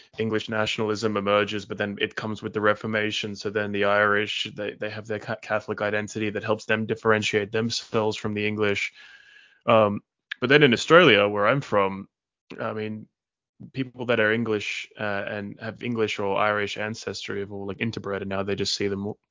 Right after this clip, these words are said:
they just see themselves as Australians, and these distinctions no longer really matter. And if you look at it from a genetic standpoint, there really isn't a great deal of difference between the Irish and the English. Um, so, you know, the kind of, uh,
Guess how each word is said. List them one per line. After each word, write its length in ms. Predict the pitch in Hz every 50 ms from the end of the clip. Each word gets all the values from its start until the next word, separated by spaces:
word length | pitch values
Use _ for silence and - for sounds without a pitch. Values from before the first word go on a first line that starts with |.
| _ _ _ _ _
they 100 | - 110
just 160 | 104 113 - -
see 100 | 110 104
themselves 420 | 101 98 95 - 107 101 95 92
as 80 | 98 101
Australians, 680 | 95 - - 120 113 113 110 101 98 95 98 98 -
and 80 | 104
these 160 | 101 107 101 -
distinctions 680 | - 104 - - 107 104 104 - - 101 98 - -
no 100 | 110 104
longer 180 | 101 101 101 101
really 180 | 98 101 101
matter. 300 | 98 110 123 139 135 117
And 80 | 110 107
if 120 | 110 -
you 60 | 127 127
look 180 | 120 113 -
at 100 | 113 107
it 140 | 107 107 110
from 180 | - - 110 104
a 40 |
genetic 360 | 98 - 107 110 113 110 104 -
standpoint, 600 | - - 101 101 101 98 - 104 101 101 101 - - - - - - - - _ _ -
there 80 | 101
really 240 | 110 127 127 113 107
isn't 200 | 110 104 107 104
a 40 | 101
great 220 | 104 107 104 98
deal 140 | - 104 98
of 60 | 95
difference 380 | 98 101 95 - 101 98 92 -
between 580 | - - 92 - - 101 98 95 95 95 92 - _ - - - _ _ _ _ -
the 120 | 95 98
Irish 400 | 98 98 98 95 95 92 - -
and 100 | 101 92
the 120 | 92 95
English. 500 | 104 113 107 98 95 92 92 - - - _ _ _ _ - - _ _ -
Um, 380 | 113 107 104 104 101 104 - _ _ _ _ _ _ _ _ _ _ _ _ _ - - -
so, 480 | - - - 135 127 120 120 117 110 - _ _ _ _ _ _ _ _ _ _ -
you 80 | 139
know, 140 | 123 110 104
the 100 | 98 117
kind 180 | 104 - 127 113
of, 180 | 104 101 -
uh, 360 | 127 117 107 104 104 104 104